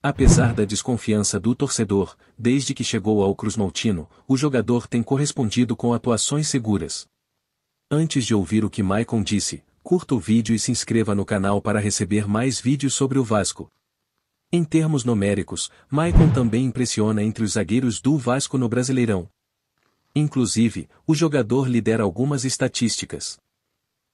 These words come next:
Se antes estava no final da fila, hoje, Maicon é o principal jogador para recompor a defesa. Recentemente, o zagueiro afirmou que sempre estará provando ao técnico Ramon Dias que tem condições de jogar.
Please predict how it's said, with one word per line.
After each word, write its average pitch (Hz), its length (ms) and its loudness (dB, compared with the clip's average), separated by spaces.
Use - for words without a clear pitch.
Se - 240 2
antes 117 360 -2
estava 104 380 0
no 95 80 -2
final 95 340 -2
da 92 80 -4
fila, 98 540 -2
hoje, 107 380 0
Maicon 147 420 -2
é 131 60 0
o 127 80 0
principal 123 560 -2
jogador 104 540 0
para 107 180 -2
recompor 131 520 -2
a 135 40 -2
defesa. 107 540 -2
Recentemente, 117 880 -2
o 160 120 2
zagueiro 147 400 2
afirmou 113 420 0
que - 140 -4
sempre 123 340 -2
estará 104 300 0
provando 104 420 0
ao 98 100 0
técnico 127 440 -2
Ramon 107 340 0
Dias 107 340 0
que 123 120 -8
tem 135 180 -2
condições 135 580 0
de 127 80 8
jogar. 110 380 2